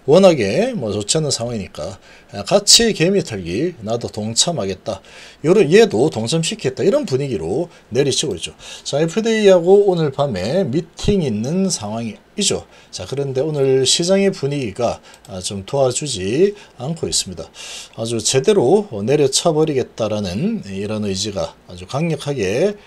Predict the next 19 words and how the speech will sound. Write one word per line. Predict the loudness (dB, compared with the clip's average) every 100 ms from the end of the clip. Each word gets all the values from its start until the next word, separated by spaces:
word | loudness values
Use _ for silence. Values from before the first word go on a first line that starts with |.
| _ -18
좀 | -14 -8
나타나고 | -8 -8 -8 -8 -6 -6
있는 | -4 -2 -2 -4 -10 -20 -20 -14
그런 | -8 -4
시장이죠. | -4 -4 -8 -10 -14 -20 -18
시장이 | -2 2 4 2
전체적으로 | 2 0 0 0 2 0 2 0 0 -8 -14 -20 -20 -20 -14 -2
아주 | 0 2
그냥 | 0 -2
프로그램 | -4 -2 0 2 2 2
돌려서, | 2 2 2 2 0 -4 -12 -20
어, | -18 -16
지금 | -12 -10 -10 -14 _ _ _ _ -20 _ _ -6
웬만한 | 0 2 4 6 4
종목들 | 0 0 0 0 -2 -2
크게 | -4 -6 -2
흔들어대면서 | -2 -2 2 4 4 2 -2 -4 -6
박살내고 | -6 0 2 2 -2
있는 | -4 -8